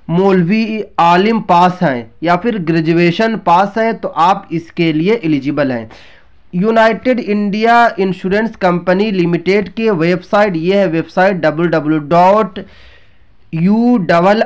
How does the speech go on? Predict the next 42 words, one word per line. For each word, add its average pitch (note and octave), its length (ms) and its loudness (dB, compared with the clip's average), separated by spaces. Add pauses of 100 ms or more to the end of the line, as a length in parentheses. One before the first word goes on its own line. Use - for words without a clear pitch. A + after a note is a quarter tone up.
आई G#3+ 380 4
सी G#3 600 -2 (180)
डॉट F3+ 440 2
सी A#3 340 -2 (120)
ओ A3 360 4
डॉट F3+ 420 0 (120)
इन A3+ 460 -4
से A#3+ 260 0
तफसीली F#3 640 -2
जानकारी E3 600 2
हासिल D#3+ 440 0
कर E3 180 -2
सकते D#3 280 -6
हैं। F3 80 2
यानी G#3 200 0
कि A3+ 100 -4
अगर G3 200 2
आप E3+ 180 0
Google F3+ 340 -2
पे G3 60 -2
ये D#3+ 160 0
सर्च F#3+ 300 -2
कीजिएगा G3+ 420 -2
तो E3+ 120 -4
वहाँ E3 180 0
से F3+ 120 -6
आपको D#3 300 -4
और G3 220 0
भी A3+ 160 -4
जानकारी D3+ 460 0
मिल D3+ 200 0
जाएगी। C#3 280 -4
मैं F3 140 2
आपको G#3 220 -2
बताऊँगा G#3 420 0
किस G3+ 180 -6
तरीके F#3 300 -2
से F#3+ 80 -6
इसमें F#3+ 220 -4
फॉर्म E3+ 320 0
भरना F3 280 0
है, - 380 -6